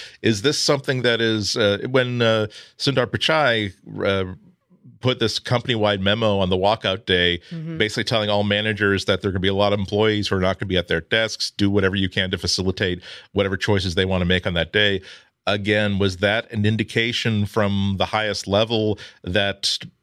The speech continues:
Speaker 1: uh, discourse and dissent are not to be quashed? That's part of the co-, the company culture inside Google to encourage this kind of debate, or was it just a really, the only thing he could possibly do to sort of save face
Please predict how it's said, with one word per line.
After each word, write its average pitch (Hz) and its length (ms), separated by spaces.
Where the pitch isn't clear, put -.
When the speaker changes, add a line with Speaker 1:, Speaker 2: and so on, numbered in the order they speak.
Speaker 1:
uh, 113 160
discourse 117 760
and 104 180
dissent 104 500
are 95 140
not 92 380
to - 120
be 95 160
quashed? 98 540
That's 87 160
part 107 320
of 101 160
the 98 60
co-, 107 320
the 104 120
company 101 320
culture 104 420
inside 98 440
Google 98 400
to 92 480
encourage 104 760
this - 180
kind 101 200
of 98 80
debate, 104 380
or 110 180
was 104 300
it 101 80
just 101 320
a 104 80
really, 101 500
the 123 220
only 123 220
thing 110 360
he 107 120
could 104 160
possibly 107 480
do 104 300
to 101 160
sort 101 240
of 92 60
save 98 340
face 107 420